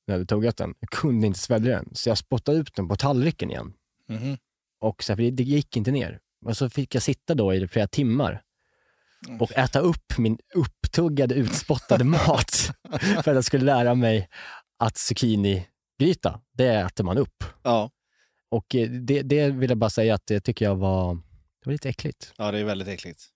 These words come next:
Speaker 2: Det är väldigt
Speaker 1: Polskt.
Speaker 2: äckligt. Ja. Men det är också, det för oss till en större diskussion, eh, om huruvida man ska tjata på sina barn om att äta mat eller inte.
Speaker 1: Mm, men det vill man ju.
Speaker 2: Ja,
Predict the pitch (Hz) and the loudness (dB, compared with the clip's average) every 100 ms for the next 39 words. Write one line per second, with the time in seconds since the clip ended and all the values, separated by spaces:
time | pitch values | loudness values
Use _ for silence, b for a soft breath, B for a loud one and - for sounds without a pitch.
0 | _ _ _ _ - - - 110 135 92 | _ _ _ _ -20 -20 -8 -2 -2 -2
1 | 95 - - - _ _ - 107 98 123 | -6 -12 -16 -18 _ _ -8 -6 -4 -8
2 | _ _ _ _ b b b b b _ | _ _ _ _ b b b b b _
3 | 117 135 143 139 123 120 127 - _ _ | 2 4 4 4 4 4 0 -8 _ _
4 | _ 135 123 _ 127 117 131 120 - 113 | _ -16 -16 _ -8 -2 2 2 0 -4
5 | 110 - 127 123 - - 104 101 95 _ | -4 -2 -2 -4 -6 -6 -4 -4 -8 _
6 | 110 107 107 107 - 127 107 107 113 107 | -6 -2 -2 -4 -6 -6 -4 -2 -2 -2
7 | 101 98 101 - - 110 117 120 120 104 | -6 -8 -12 -10 -6 -4 -4 -4 -4 -2
8 | 98 95 92 - 101 95 90 98 113 107 | -4 -6 -10 -12 -10 -8 -8 -6 -6 -8
9 | - - - _ _ _ 95 95 73 - | -12 -20 -20 _ _ _ -12 -10 -12 -20
10 | - _ _ _ _ - 110 151 127 101 | -20 _ _ _ _ -4 -2 -2 -2 -2
11 | 107 170 104 - - _ _ B B B | 0 0 -2 -4 -10 _ _ B B B
12 | B B - 143 147 | B B 4 6 6